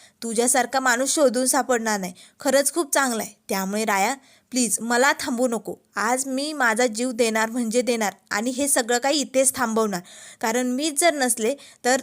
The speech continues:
तुला तुझा शब्द पाळण्याची, तुझा जीव देण्याची काही गरजच नाही पडणार ना." तेव्हा राया म्हणू लागतो, "हे बघ मिस फायर, असा वेडेपणा करू नको." तर इकडे शशिकला आणि जय मात्र खूप खुश झालेले असतात. सगळ्या गाववाल्यांसमोर हा काय, जो काही तमाशा चालू आहे तो खरंच खूप बघण्यासारखा आहे,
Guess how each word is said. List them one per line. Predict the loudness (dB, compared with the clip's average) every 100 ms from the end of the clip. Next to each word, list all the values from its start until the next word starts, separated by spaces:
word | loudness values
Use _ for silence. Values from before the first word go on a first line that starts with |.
| -2
तुला | 0 2 2
तुझा | 0 0 0
शब्द | 0 0 0
पाळण्याची, | 2 2 0 -2 -4 -8 -10 -18 -10
तुझा | 2 2
जीव | 2 -2
देण्याची | 0 0 0 -2
काही | 0 0
गरजच | 4 4 4 0 0
नाही | 0
पडणार | 2 0 0 -2
ना." | -2 -6 -12 _ -4
तेव्हा | 0 2
राया | 2
म्हणू | 0
लागतो, | -2 0 0
"हे | 0
बघ | 0 -2
मिस | -4 0
फायर, | 2 2
असा | 2 2
वेडेपणा | 2 2 2 0 0
करू | 2 2 2
नको." | 0 0 0 -2 -20 -14 -8
तर | -6
इकडे | -4 -2 0
शशिकला | 0 0 -2 -2 0
आणि | 0 -2
जय | 0 0
मात्र | 0 -4 -4
खूप | -6 -6
खुश | -4 0
झालेले | 2 4 4
असतात. | 2 0 -2 -6 -20 -8
सगळ्या | -2 -2 -2 0 2
गाववाल्यांसमोर | 4 4 6 4 4 0 0 -2 -4
हा | -2 0
काय, | 0 0 0
जो | 0 4 4
काही | 4 0 2
तमाशा | 0 2 0
चालू | 2 2 0
आहे | -2
तो | -6 -2
खरंच | 0 2 0
खूप | -4
बघण्यासारखा | -2 -2 0 0 0 0
आहे, | -4